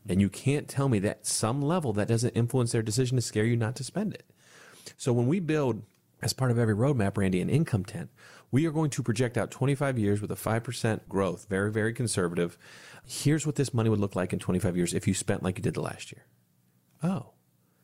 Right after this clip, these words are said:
Greg, I have, I have eight hundred thousand dollars left over." "Yep." "Why don't you spend some more money?" And I like that idea. I, I,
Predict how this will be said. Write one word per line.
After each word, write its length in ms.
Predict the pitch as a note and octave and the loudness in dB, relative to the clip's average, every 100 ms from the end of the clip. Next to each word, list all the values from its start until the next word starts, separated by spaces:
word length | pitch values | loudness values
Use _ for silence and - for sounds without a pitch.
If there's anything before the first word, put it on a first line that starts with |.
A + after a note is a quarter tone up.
| _ | _
Greg, 200 | E3 G#2+ | -2 0
I 120 | G2 | 2
have, 320 | A#2 G2+ - _ | 2 0 -6 _
I 80 | A#2 | -4
have 160 | A2+ - - | -4 -4 -4
eight 100 | A2 | 0
hundred 200 | A2 G#2 | 2 2
thousand 200 | G#2 G2+ | 0 0
dollars 220 | C#3+ C#3+ | 0 0
left 120 | F2+ E2+ | -2 -6
over." 280 | E2 - _ _ | -8 -12 _ _
"Yep." 340 | A#2 A#2+ - - _ _ _ _ _ - _ | -6 -4 -4 -12 _ _ _ _ _ -20 _
"Why 100 | G#2 | -2
don't 160 | E3+ - | -2 0
you 80 | D#3+ | -2
spend 360 | - A#2 B2 | 0 2 2
some 140 | - A#2+ | 2 2
more 120 | A2 | 4
money?" 420 | C#3+ D#3 - _ _ _ - - - | 2 0 -8 _ _ _ -20 -18 0
And 220 | D3+ D3 - - - | 0 0 -8 -20 -6
I 120 | A3+ D#3+ | -4 0
like 260 | D#3+ G#3+ | -2 0
that 160 | G2+ E2+ | 0 0
idea. 280 | D#2 D2 - | -2 -6 -4
I, 140 | E3 | -4
I, 80 | - | -4